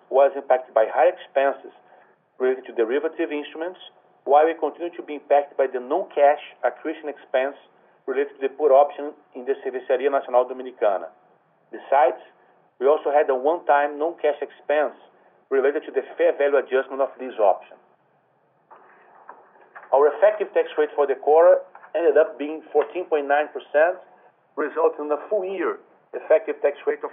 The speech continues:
fourteen percent compared to seventeen point nine percent from last year, as we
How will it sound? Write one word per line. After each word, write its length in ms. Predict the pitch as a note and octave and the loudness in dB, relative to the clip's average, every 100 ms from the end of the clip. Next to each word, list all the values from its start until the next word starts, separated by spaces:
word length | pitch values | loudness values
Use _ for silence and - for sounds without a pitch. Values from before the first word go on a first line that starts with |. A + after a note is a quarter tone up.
| - | -2
fourteen 320 | D#3 - D3+ | -2 -2 -12
percent 500 | C3 - D#3 D#3+ D#3 | -12 -12 -8 -8 -8
compared 400 | C#3+ C3+ C#3+ D3 | -12 -6 -6 -6
to 80 | G3 | -8
seventeen 420 | - D#3+ D3 - A#3 | -8 -8 -10 -16 -12
point 160 | D#3+ C3+ | -10 -2
nine 220 | D3 F3 | 0 -2
percent 400 | E3+ - C3+ C3 C3 | -4 -8 -4 -4 -4
from 100 | B2 | 0
last 220 | B2 B2 A#2+ | 0 0 -10
year, 240 | A2 F2 - _ _ _ - | -12 -12 -16 _ _ _ 0
as 160 | C#3 | 2
we 60 | C#3 | 2